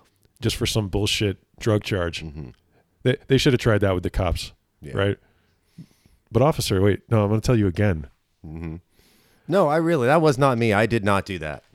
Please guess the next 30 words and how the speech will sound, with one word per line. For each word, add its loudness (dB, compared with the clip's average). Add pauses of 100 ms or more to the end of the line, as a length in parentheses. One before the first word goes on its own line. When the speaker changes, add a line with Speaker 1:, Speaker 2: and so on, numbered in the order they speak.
(120)
Speaker 1:
Yeah. -4
Oh, 4
why 2
didn't -4
you -6
just -4
say 0
so? -4
Speaker 2:
That's -2
all -2
I 0
need -2
to -6
say. -4
Magic -6
words. -4 (120)
I'm -8
free. -10 (220)
Speaker 1:
Yeah. -4 (800)
Yeah. 0
So 2 (1300)
I 0
guess 4
he's 2
back, 0 (720)
uh, -4 (440)
from -6
the -4
G -2
twenty. -2